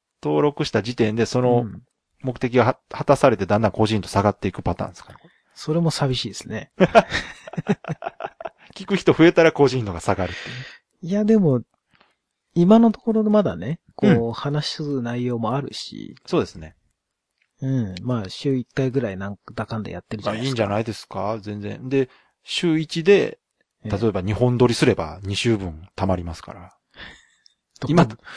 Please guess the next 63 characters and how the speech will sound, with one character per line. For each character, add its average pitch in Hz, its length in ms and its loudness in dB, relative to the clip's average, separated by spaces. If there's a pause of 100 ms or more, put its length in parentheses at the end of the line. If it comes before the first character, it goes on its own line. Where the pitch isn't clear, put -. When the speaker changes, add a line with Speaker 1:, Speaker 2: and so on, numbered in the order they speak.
(180)
Speaker 2:
ど 160 100 0
ん - 20 -2
ど 139 80 -4
ん - 20 -12
溜 - 100 -14
ま 98 80 -14
っ - 20 -20
て - 80 -10
く 95 60 -12
じ 73 60 -16
ゃ - 40 -16
な 104 60 -16
い - 20 -20
で - 60 -18
す - 60 -20
か。 - 60 -20 (140)
Speaker 1:
だ 120 80 2
っ - 40 0
て 117 60 -2
今、 135 220 4
鍋 190 260 6
さ 113 160 2
ん、 110 180 -8 (120)
撮 - 120 4
っ - 80 -6
た 202 120 6
ら 156 80 8
撮 - 160 0
っ - 40 -2
た 165 100 4
だ 160 100 6
け 165 80 2
す 190 160 -2
ぐ 127 180 2
更 120 220 2
新 117 120 -2
す 110 80 -4
る 101 60 -2
じ 87 80 -6
ゃ - 40 -12
な - 80 -14
い - 0 -
で - 40 -14
す - 40 -6
か。 - 20 0
Speaker 2:
う 160 40 0
ん、 - 40 -2
す - 100 0
ぐ 185 120 4
更 98 140 -12
新 - 140 -16
し - 60 -20
ち - 60 -18
ゃ - 20 -20
い - 60 -20
ま - 60 -20
す。 - 80 -20
Speaker 1:
そ 117 100 2
う 98 40 -2
そ 92 120 -8
う - 20 -14
そ - 160 -18
う。 110 120 -20